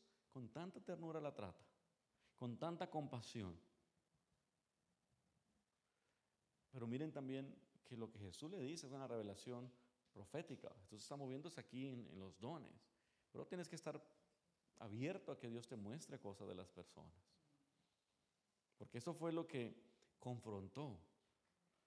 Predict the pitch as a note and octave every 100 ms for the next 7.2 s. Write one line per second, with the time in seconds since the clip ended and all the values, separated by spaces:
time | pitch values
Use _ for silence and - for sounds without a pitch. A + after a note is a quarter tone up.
0 | _ _ _ _ - G2+ G2 F2 E2+ C#2+
1 | - _ _ _ _ _ _ _ _ -
2 | - B2 A#2+ F#2 - - _ _ - _
3 | _ _ - A#2+ A2+ B2 B2 A#2 G2+ -
4 | A2 G#2 F2+ D#2+ - - - _ - -
5 | - C#3+ D#3 E3 E3 C3+ C3+ C3 E3 C#3
6 | D#3+ D#3+ C#3 C#3+ D#3 D#3 - A2+ A2+ A2
7 | A#2+